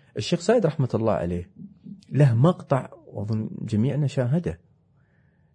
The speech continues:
يوم كان ينصح بعض طلبة الجامعات، قال لهم: "احذروا من الأفكار، شو، المسمومة، احذروا من التيارات الخطيرة." طيب، سؤالي،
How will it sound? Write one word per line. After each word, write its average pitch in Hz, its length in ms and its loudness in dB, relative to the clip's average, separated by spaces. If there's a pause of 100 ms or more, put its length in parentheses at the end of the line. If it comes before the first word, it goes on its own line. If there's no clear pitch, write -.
يوم 101 320 2 (220)
كان 127 280 2
ينصح 131 500 2
بعض 143 240 -2
طلبة 147 440 -2
الجامعات، 113 840 -4
قال 120 120 -6
لهم: 107 160 -6 (120)
"احذروا 107 460 -6
من 98 200 -4
الأفكار، 113 680 -12
شو، 147 220 -12 (300)
المسمومة، 147 600 -4 (840)
احذروا 139 380 4
من 127 160 6
التيارات 117 1300 4 (600)
الخطيرة." 131 640 4 (300)
طيب، 202 180 6
سؤالي، 151 580 2